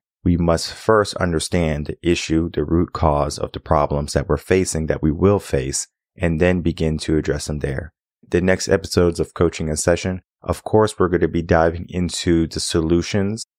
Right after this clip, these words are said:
and what you can give yourself, the tools that are going to help you be successful.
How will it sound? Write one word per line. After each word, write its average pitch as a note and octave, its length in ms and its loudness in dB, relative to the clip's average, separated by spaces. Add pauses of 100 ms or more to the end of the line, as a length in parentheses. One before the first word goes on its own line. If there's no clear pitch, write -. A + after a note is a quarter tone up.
and E2 220 -2
what F#2+ 240 2
you F#2 240 0
can E2 480 0 (120)
give A2+ 200 2
yourself, D2+ 420 0
the D#2+ 100 -4
tools D#2+ 680 0 (260)
that E2 120 2
are D#2+ 40 2
going E2+ 240 -2
to D2 80 -2
help - 400 0
you G#2+ 280 -2 (100)
be D2+ 240 2
successful. - 720 -4